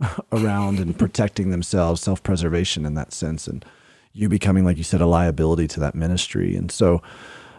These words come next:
Speaker 1: I think it just is one of those things that needs to be talked a bit, quite, you know, quite a bit more about because, um, you know, it really just, it's, it stems from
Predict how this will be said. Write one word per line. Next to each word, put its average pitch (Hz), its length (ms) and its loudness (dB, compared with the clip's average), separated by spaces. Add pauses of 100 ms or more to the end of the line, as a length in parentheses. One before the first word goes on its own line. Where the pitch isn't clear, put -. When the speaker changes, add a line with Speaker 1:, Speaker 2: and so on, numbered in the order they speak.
(100)
Speaker 1:
I 135 100 6
think 185 160 6
it 175 80 2
just 131 240 -2
is 117 160 0
one 123 140 2
of 123 80 4
those 113 240 2
things 113 240 -2
that 104 100 -4
needs 113 380 0
to - 100 -4
be 98 160 0
talked 107 420 -6 (200)
a 107 80 0
bit, 104 420 0 (640)
quite, - 320 0
you 127 180 -2
know, 107 80 0
quite 127 160 2
a 117 40 4
bit 98 100 2
more 104 160 0
about 104 320 0
because, 147 540 0 (1040)
um, 113 460 2 (1900)
you 147 120 0
know, 135 140 6
it 127 220 0
really 143 280 6
just, 139 320 0
it's, - 400 -6
it 127 200 -2 (180)
stems 156 580 0
from 117 540 0